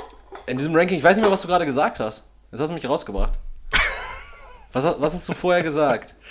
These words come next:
Speaker 1: Du hast V R gesagt, dann hast du irgendwas gesagt
Speaker 2: Genau,
Speaker 1: mit
Speaker 2: und die Kunst der Pornografie.
Speaker 1: Ko-, boah, sorry. <laughs> Sorry, äh, die Kunst der Pornografie, ganz genau. Äh, da war nämlich so ein Ranking, irgendwie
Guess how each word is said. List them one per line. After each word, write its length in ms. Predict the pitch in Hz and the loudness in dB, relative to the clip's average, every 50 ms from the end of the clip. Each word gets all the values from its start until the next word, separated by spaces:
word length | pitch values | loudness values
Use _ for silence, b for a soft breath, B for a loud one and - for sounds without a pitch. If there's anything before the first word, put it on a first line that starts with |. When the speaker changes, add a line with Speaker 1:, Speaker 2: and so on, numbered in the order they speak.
| B B | B B
Speaker 1:
Du 80 | B 135 | B -2
hast 120 | 131 117 | -2 0
V 80 | 120 127 135 | 0 0 0
R 300 | 107 104 135 156 190 202 | 2 2 2 0 0 0
gesagt, 480 | 202 214 196 208 214 220 233 233 - - | -2 -4 -2 0 0 0 0 -2 -6 -6
dann 80 | 139 143 | -4 -4
hast 180 | 147 - - | -4 -4 -4
du 40 | 127 | -6
irgendwas 320 | 123 139 143 143 143 - | -6 -4 -4 -4 -6 -6
gesagt 220 | - 143 127 131 151 | -6 -4 -2 0 0
Speaker 2:
Genau, 220 | 143 165 165 139 135 | 0 0 -2 -2 -2
Speaker 1:
mit 120 | 127 127 - | -2 -2 -2
Speaker 2:
und 280 | - 127 127 - - - | -4 -8 -10 -12 -14 -14
die 100 | 123 - - | -14 -16 -12
Kunst 340 | - - 156 156 - - - | -8 -6 -6 -4 -6 -6 -2
der 80 | 135 127 | -2 0
Pornografie. 680 | 127 - 139 135 135 127 127 120 120 - - 160 185 233 - - - | 2 4 2 2 2 2 0 -2 -2 -2 -4 -4 -4 -4 -6 -8 -6
Speaker 1:
Ko-, 280 | - - 175 - - - - | -2 -2 -2 -2 -2 -10 -12
boah, 160 | - - - - | -12 -12 -10 -10
sorry. 240 | - 117 101 95 - B B B B B B B - | -12 -12 -12 -14 -16 B B B B B B B 0
<laughs> 760 | - - - 147 - - 143 - - 285 262 - - 233 | 0 2 4 2 6 4 4 6 4 2 2 4 2 2
Sorry, 300 | - - 151 127 127 120 120 B B B B B | 6 6 6 6 6 2 -2 B B B B B
äh, 140 | - 117 127 127 | -2 0 2 2
die 80 | 127 | 4
Kunst 240 | 127 156 170 165 175 | 4 4 4 6 4
der 80 | 156 - | 4 6
Pornografie, 580 | - 156 156 156 143 135 131 135 - 151 131 | 6 4 4 4 4 2 0 0 -2 -4 -4
ganz 200 | 117 117 123 - | -2 -2 -4 -4
genau. 260 | 143 127 131 127 - B B B B B B - | -4 -2 -2 -2 -2 B B B B B B -4
Äh, 180 | 110 120 156 151 | 0 0 2 2
da 120 | 123 120 | 4 4
war 100 | 139 165 | 4 4
nämlich 160 | 190 196 180 | 4 4 2
so 60 | - 160 | 2 0
ein 80 | 139 131 | 2 4
Ranking, 640 | 123 131 175 233 247 - 151 143 175 233 226 - - | 4 4 4 2 0 0 0 -2 -2 -2 -6 -8 -4
irgendwie 440 | 139 139 147 143 147 147 - 123 | -4 -4 -2 -2 -4 -6 -6 -12